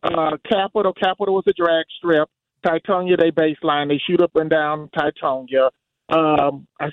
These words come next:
seen people almost get ran over and hit. So basically what they're doing, they are localizing certain group of people, right? And, and so black people gonna have to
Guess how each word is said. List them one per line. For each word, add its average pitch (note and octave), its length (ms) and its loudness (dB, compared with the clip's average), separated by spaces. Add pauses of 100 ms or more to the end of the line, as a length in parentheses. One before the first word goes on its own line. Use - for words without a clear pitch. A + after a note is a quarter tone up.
seen F3+ 160 0
people G3+ 280 2
almost F3 380 0
get F3 140 2
ran E3 320 0
over D#3 260 2
and D#3 120 -2
hit. G#3 260 2 (580)
So F#3+ 120 4
basically G#3 360 0
what G3+ 220 0
they're F3+ 160 2
doing, G3 340 2
they F#3 160 4
are D#3+ 200 0
localizing D#3 1400 0 (600)
certain F#3+ 340 0
group E3+ 320 2
of D3+ 160 0 (120)
people, B2+ 640 -2
right? D#3 440 0 (680)
And, F#3 340 0
and F3 320 0
so F3 280 2
black G3+ 420 -2
people G3+ 360 0
gonna F3 280 0
have F3+ 280 -4
to D#3 100 -4